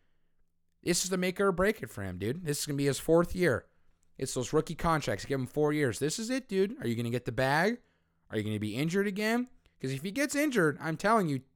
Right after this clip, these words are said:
our G M, Tom Telesco, or me as a G M,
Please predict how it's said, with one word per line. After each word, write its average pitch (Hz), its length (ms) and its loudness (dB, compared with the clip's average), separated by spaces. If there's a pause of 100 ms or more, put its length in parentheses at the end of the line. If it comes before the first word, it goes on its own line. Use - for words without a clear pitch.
(180)
our 135 160 0
G 202 240 -4
M, 220 140 -2
Tom 196 220 -2
Telesco, 185 420 0
or 117 260 2
me 127 680 0
as 135 200 4
a 120 80 -2
G 120 200 -2
M, 107 280 -4